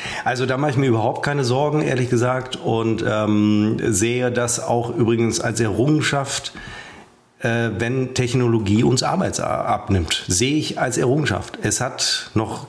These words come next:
kein Land dauerhaft in die Krise gestürzt.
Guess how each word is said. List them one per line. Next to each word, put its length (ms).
kein 420
Land 500
dauerhaft 460
in 120
die 60
Krise 300
gestürzt. 540